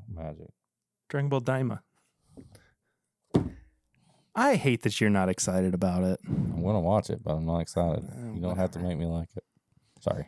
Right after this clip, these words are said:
Speaker 1: I interrupted your
Speaker 2: <sighs>
Speaker 1: recommendation.
Speaker 2: It's a good show.
Speaker 1: <laughs> It's not, <laughs> I gotta watch it. I was letting it build up.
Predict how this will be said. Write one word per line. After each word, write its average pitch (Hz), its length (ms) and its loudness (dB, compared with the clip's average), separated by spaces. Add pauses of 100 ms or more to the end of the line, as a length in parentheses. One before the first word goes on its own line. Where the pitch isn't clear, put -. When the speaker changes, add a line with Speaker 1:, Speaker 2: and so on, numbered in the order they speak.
Speaker 1:
I - 80 -8
interrupted 78 460 -6
your 78 120 -4 (240)
Speaker 2:
<sighs> - 240 -4
Speaker 1:
recommendation. 78 680 -4 (2250)
Speaker 2:
It's - 640 2
a - 120 -8
good - 140 -4
show. - 260 -10 (400)
Speaker 1:
<laughs> 127 60 -2 (420)
It's - 200 4
not, - 220 4 (640)
<laughs> - 680 -18
I 120 60 6
gotta 113 160 8
watch 95 260 8
it. - 20 4
I 95 140 8
was 98 160 6
letting 101 200 8
it 92 120 6
build 85 200 8
up. 78 180 8